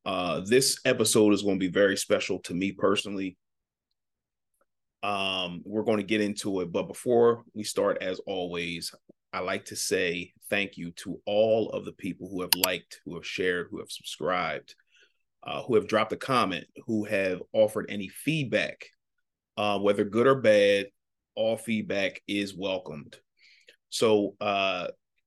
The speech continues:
after this podcast, I'm gonna try to switch some things up a little bit to make it a little bit more interesting, a little bit more engaging, a little bit more informative. So y'all check it out later. But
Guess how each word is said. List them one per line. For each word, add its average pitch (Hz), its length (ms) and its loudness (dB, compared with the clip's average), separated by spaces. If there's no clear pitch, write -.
after 139 400 2
this 135 260 4
podcast, 92 1000 0
I'm 117 180 -2
gonna 113 440 4
try - 320 -2
to 92 80 0
switch - 500 -2
some 95 160 -6
things 98 320 -4
up 92 160 -4
a - 20 -4
little 95 240 -4
bit 90 300 -8
to - 80 -12
make 101 200 -2
it 98 80 -2
a 95 40 -4
little 95 260 -4
bit 90 140 -4
more 92 240 -6
interesting, 139 560 -2
a 123 100 -2
little 139 200 6
bit - 180 2
more 120 320 2
engaging, 101 680 0
a 98 40 -6
little 98 260 -2
bit 95 220 -6
more 92 320 -4
informative. 90 1080 -6
So 90 400 -2
y'all 107 300 2
check - 280 -2
it 101 120 2
out 98 280 -2
later. 101 320 -2
But 101 300 -4